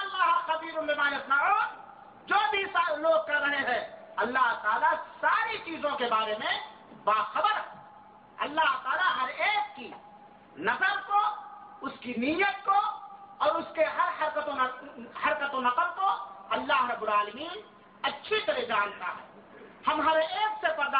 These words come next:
کر سکتے ہیں، لیکن رب ذوالجلال سے پردہ نہیں کر سکتے۔ اس آیت کریمہ میں ہمیں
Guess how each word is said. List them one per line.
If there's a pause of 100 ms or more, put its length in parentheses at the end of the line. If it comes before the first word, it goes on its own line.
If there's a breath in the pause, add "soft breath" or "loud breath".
کر
سکتے
ہیں، (420)
لیکن (480)
رب
ذوالجلال
سے
پردہ
نہیں
کر
سکتے۔ (800)
اس (240)
آیت
کریمہ
میں (1160)
ہمیں